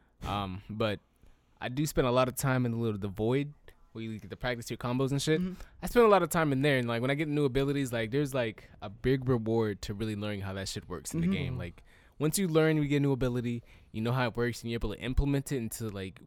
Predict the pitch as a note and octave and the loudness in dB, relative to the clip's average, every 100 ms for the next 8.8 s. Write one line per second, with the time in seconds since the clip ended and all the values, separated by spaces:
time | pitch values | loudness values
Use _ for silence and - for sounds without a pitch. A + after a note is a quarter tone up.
0 | - - - A#2+ - G#2+ G2 G#2 B2+ C3+ | -20 -20 -8 -8 -6 -10 -8 -6 -2 -2
1 | C#3 C#3+ C#3 _ _ _ _ - G#2+ - | 0 -2 -2 _ _ _ _ -16 -14 -10
2 | B2 A#2 A2+ G2+ F2+ A#2 G#2+ G2 G#2 G2+ | -8 -6 -6 -8 -4 -4 -4 -6 -6 -4
3 | G2+ G#2 - - C#3 D3+ C#3 B2 D3 D#3 | -6 -6 -8 -2 0 0 -2 -2 0 0
4 | C3+ - B2 A2 C3+ B2 A2+ G2 G#2 F#2+ | -2 -6 -10 -8 -6 -6 -6 -10 -12 -14
5 | - A2+ G2 G2 A2 F#2 F#2+ G2 F#2+ - | -10 -6 -4 -2 -4 -4 -10 -10 -10 -6
6 | G#2+ G2 - G2 F2+ F#2 F2+ - F#2+ F#2 | -4 -6 -6 -8 -8 -10 -14 -14 -14 -12
7 | G2 G2+ - - - C3 A#2 - F#2 F2 | -12 -12 -14 -10 -8 -8 -8 -10 -10 -10
8 | - G2+ - G2 F2+ G2 G#2+ | -14 -16 -16 -18 -16 -10 -10